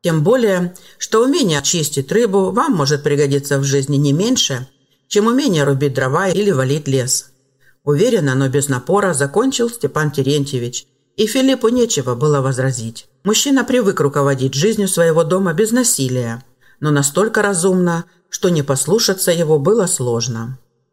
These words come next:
Филипп согласился,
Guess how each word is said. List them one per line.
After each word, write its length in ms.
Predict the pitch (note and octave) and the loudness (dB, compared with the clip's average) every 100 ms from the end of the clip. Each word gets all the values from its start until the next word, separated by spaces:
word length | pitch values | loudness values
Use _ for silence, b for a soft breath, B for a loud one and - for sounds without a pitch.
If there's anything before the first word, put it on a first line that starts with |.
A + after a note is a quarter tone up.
| _ _ _ _ _ _ _ _ - | _ _ _ _ _ _ _ _ -8
Филипп 360 | D#3 G3 C4 | -2 0 0
согласился, 960 | - F3 F3+ F#3 D3+ D3 C#3 C#3 C#3 | 0 0 0 0 0 0 0 0 -2